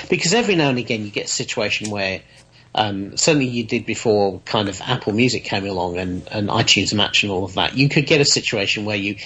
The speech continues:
inadvertently deleted an album out of your iTunes library. You were trying to tidy something up and you got rid of something you didn't want to. And then the only copy you had was on your iPod. Um, and at those times, that was always when I went reaching for a third-party utility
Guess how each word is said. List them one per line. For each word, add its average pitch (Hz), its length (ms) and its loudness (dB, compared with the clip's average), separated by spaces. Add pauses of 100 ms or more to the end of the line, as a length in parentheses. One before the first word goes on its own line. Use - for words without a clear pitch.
(360)
inadvertently 120 960 4
deleted 110 640 -2 (160)
an 110 140 -4
album 107 320 0
out 104 140 -2
of 104 60 -8
your 95 120 0
iTunes 101 420 2
library. 85 380 0
You 95 120 0
were 104 80 2
trying 120 280 4
to - 80 2
tidy 120 240 2
something 110 280 2
up 165 180 2
and 131 80 -2
you 120 60 -4
got 127 160 2
rid 123 100 -4
of 117 60 0
something 113 240 0
you 107 120 0
didn't 107 160 0
want 101 200 0
to. 73 220 0 (300)
And 127 120 6
then 175 120 6
the 143 120 8
only 151 140 6
copy 143 280 0
you 113 80 2
had 156 200 4
was 110 140 -6
on 113 100 -4
your 107 140 0
iPod. 104 400 0 (680)
Um, 104 540 0
and 120 160 0
at 131 120 0
those 147 260 2
times, 120 240 2
that 123 140 4
was 120 120 0
always 120 300 2
when 113 180 2
I 110 160 2
went 107 240 2
reaching 110 360 2
for 95 180 0
a 90 60 4
third-party 95 560 0
utility 92 340 2